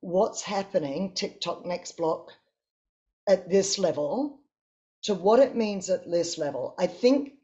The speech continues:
nobody would disagree that we're in a time of great confusion. Um,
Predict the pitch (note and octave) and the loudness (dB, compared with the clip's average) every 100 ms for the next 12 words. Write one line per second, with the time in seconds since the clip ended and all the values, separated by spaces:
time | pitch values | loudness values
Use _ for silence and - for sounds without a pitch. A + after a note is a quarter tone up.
0 | _ _ - F#3+ G#3+ G#3 A3 G3 E3+ E3 | _ _ -4 2 2 4 2 0 -4 -8
1 | E3+ D#3+ E3+ D#3+ D3 D3 D#3 D#3 D3+ C#3 | -8 -8 -4 0 0 0 -2 -2 -4 -4
2 | - D3 D3 C#3 D#3+ C#3+ - D3+ - C#3+ | -6 -4 -4 -4 -4 -6 -8 -10 -8 -8
3 | - - - - _ _ _ - - - | -8 -12 -14 -20 _ _ _ -20 -20 -6
4 | E3+ E3 D#3+ | -2 -2 -4